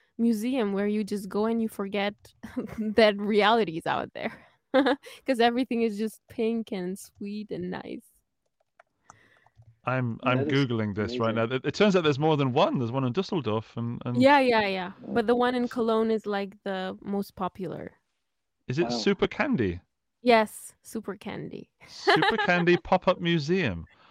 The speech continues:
Speaker 2: Oh
Speaker 1: Yeah.
Speaker 2: my
Speaker 3: Wow.
Speaker 2: goodness. Um, if, okay, people listening, people watching, uh, you're allowed to go and look at this now and pause the show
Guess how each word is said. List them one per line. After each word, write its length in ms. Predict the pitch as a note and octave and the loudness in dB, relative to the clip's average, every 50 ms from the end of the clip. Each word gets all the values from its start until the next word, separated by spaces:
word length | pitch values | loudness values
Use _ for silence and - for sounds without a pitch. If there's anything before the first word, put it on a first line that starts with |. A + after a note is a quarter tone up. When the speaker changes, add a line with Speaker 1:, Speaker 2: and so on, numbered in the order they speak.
| _ _ _ _ _ _ - | _ _ _ _ _ _ 4
Speaker 2:
Oh 180 | D#3 D#3 D3+ C#3+ | 6 6 8 6
Speaker 1:
Yeah. 40 | A#2+ | 6
Speaker 2:
my 160 | G#2+ F#2 F#2 | 4 2 2
Speaker 3:
Wow. 200 | A2+ A#2 A#2+ A#2+ | 2 4 4 6
Speaker 2:
goodness. 640 | A#2+ D3+ C#3+ G#2+ G2 G2 F2+ D#2+ - - - - - _ _ _ _ _ _ _ _ _ _ _ _ _ _ _ _ _ _ _ _ _ _ _ _ _ _ | 6 6 6 4 2 -2 -6 -8 -10 -14 -20 -20 -20 _ _ _ _ _ _ _ _ _ _ _ _ _ _ _ _ _ _ _ _ _ _ _ _ _ _
Um, 440 | B2+ C3 C3 B2+ B2+ B2+ A#2+ A2+ - - _ _ | 0 2 2 2 2 0 -2 -4 -8 -10 _ _
if, 220 | D#3+ E3 E3 - | 0 0 0 2
okay, 240 | - E3+ D#3+ - C#3 C3 | 2 2 2 2 2 2
people 260 | D#3+ E3+ D3 D#3+ D#3 | 2 2 4 4 4
listening, 440 | D3+ D3+ C#3 - D3 C#3+ C#3 C#3 B2+ | 4 4 2 0 -2 -2 -2 0 0
people 220 | C#3 C3+ B2+ B2+ | 0 0 2 2
watching, 500 | C3 C3 B2+ - - C3 B2 B2 B2 B2 | 4 2 2 2 -2 -4 -4 -4 -4 -6
uh, 120 | - G1+ - | -8 -10 -10
you're 260 | - - B2+ B2+ B2+ | -4 0 2 4 4
allowed 320 | B2+ B2+ C3+ C3+ C#3 C3 - | 4 4 4 4 4 2 0
to 80 | C3 | -4
go 200 | A2 - B2 A#2+ A#2 | -2 0 0 0 0
and 80 | A#2 | 0
look 180 | A#2 A#2 - - | -2 -2 -2 -4
at 80 | A#2+ - | -4 -4
this 240 | A#2 A2+ - - | -4 -4 -4 -4
now 260 | A#2 A2+ G#2+ G#2+ G#2+ G#2+ | -4 -2 -2 0 0 -2
and 100 | G#2 G#2 | -2 -2
pause 280 | - A#2+ A2+ A2 - | 0 0 0 0 -2
the 80 | - G#2+ | -4 -8
show 440 | - - A2 G2+ G2+ G2 G2 G2 | -6 -4 -4 -2 -2 -2 -2 -4